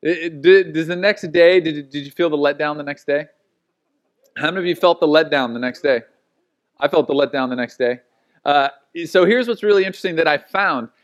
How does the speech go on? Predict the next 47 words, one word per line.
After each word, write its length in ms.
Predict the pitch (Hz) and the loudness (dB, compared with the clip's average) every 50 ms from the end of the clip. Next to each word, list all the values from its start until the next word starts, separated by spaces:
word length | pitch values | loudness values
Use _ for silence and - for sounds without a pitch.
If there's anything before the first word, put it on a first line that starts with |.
| _ _ _ - | _ _ _ -4
I 100 | - 156 | -4 -4
found 680 | - - - 208 233 262 269 226 190 170 160 160 165 _ | -4 -4 -4 -2 0 0 0 0 0 -2 -4 -4 -8 _
that 260 | 151 165 170 165 151 - | -4 -2 -2 -2 -2 -4
whenever 480 | - 175 165 165 170 170 196 226 226 240 | -6 -8 -6 -4 -2 0 0 0 0 -2
we 100 | 214 202 | -6 0
go 220 | 160 175 180 190 | 4 6 6 6
through, 240 | 185 - - 190 185 165 | 4 2 -2 -4 -2 0
so 120 | - 180 | 0 -2
if 100 | 143 - | -2 -2
Christmas 460 | - - 233 240 233 254 269 240 - | -2 0 0 0 0 -4 -6 -4 -4
is 120 | 208 190 165 | -6 -4 -4
an 120 | 175 160 | -4 -4
event, 460 | 143 127 113 - 139 147 156 185 - _ _ _ _ - | -4 -6 -4 -4 -2 -2 -2 -4 -6 _ _ _ _ -8
if, 100 | 151 139 151 | -6 -6 -6
if 180 | - 147 - _ | -6 -8 -10 _
Christmas 420 | - - 208 208 - 220 208 - | -4 -2 -2 -2 -4 -8 -8 -10
is 120 | 160 131 117 | -12 -16 -2
just 320 | 107 151 165 165 165 - | 2 2 2 2 0 -6
an 80 | 180 165 | -10 -10
event, 420 | 143 120 107 131 135 147 190 - _ _ _ _ _ _ _ _ _ _ _ _ _ _ _ - | -10 -8 -6 -6 -6 -6 -8 -12 _ _ _ _ _ _ _ _ _ _ _ _ _ _ _ -6
uh, 100 | 156 156 - | -4 -2 0
oftentimes 500 | 156 180 202 - 208 - 214 196 180 165 | 0 0 0 -2 -4 -4 -4 -4 -2 -2
what 80 | 180 | -2
happens 400 | 160 165 165 160 - 160 143 127 | 0 0 0 0 -2 -4 -6 -8
with 180 | 147 143 131 143 - | -6 -6 -6 -8 -8
any 280 | - 190 214 220 214 196 | -8 -8 -6 -6 -6 -6
event 340 | 165 131 147 180 170 156 151 | -6 -4 -4 -4 -4 -6 -8
is 120 | 139 127 | -8 -4
that 200 | 143 165 170 175 | -4 -4 -4 -4
you, 240 | 151 156 190 214 214 | -8 -8 -8 -4 -2
like, 240 | 190 180 160 - - | -2 -2 -2 0 -2
the, 100 | 165 160 | -4 -4
the 140 | 151 156 | -2 -8
pressure 420 | - - _ 208 214 214 - - 208 | -10 -6 _ -2 -2 -2 -2 -6 -10
builds. 400 | 151 120 143 160 165 175 185 160 | -8 -4 0 2 4 4 2 2
There's, 140 | 151 143 156 | -2 -2 -2
like, 160 | 160 156 - | -4 -2 -4
this 160 | 135 - - | -8 -8 -10
mounting, 840 | 135 135 143 151 156 160 175 175 - - 190 180 170 165 156 139 - _ - 220 - | -10 -4 0 0 0 0 -2 -6 -10 -8 -8 -6 -6 -8 -10 -12 -14 _ -18 -10 -4
like, 240 | 143 139 135 - - | -2 -2 -2 -2 -4
expectation. 840 | 160 160 - - - - 170 151 - - 170 160 160 156 - 190 180 | -6 -6 -6 -6 -4 -4 -4 -4 -4 -4 -4 -4 -4 -4 -6 -8 -8
You're 100 | 160 151 | -6 -6
like, 160 | 135 120 120 - - | -6 -6 -6 -6 -8
"Oh 180 | 139 131 131 | -8 -8 -6
my 160 | 131 135 131 | -8 -8 -6
gosh," 320 | 123 135 139 131 127 - - | -4 -2 -2 -2 -4 -4 -4
right? 260 | 143 139 143 143 | -2 -2 -2 -4